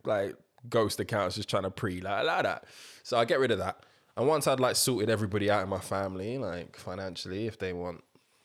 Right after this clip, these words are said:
like, a yard or, like, something or whatever, I think I just, like,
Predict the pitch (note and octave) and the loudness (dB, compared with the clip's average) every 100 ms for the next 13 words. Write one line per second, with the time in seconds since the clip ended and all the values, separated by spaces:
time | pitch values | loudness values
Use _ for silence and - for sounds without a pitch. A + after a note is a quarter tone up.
0 | F#2 F2 F#2 F2+ E2+ G#2+ A#2+ F#2+ F2+ F2 | -12 -10 -10 -8 -4 -4 -2 -4 -6 -8
1 | - F2+ F2+ - F2+ - A2 G2 E2+ F2 | -12 -12 -12 -12 -10 -8 -8 -8 -8 -6
2 | G2 C3 - _ _ _ _ - - - | -6 -6 -10 _ _ _ _ -20 -20 -20
3 | - - A#2+ - F2 D2 - E2 C#2+ C2+ | -20 -12 -8 -4 -6 -6 -10 -10 -12 -14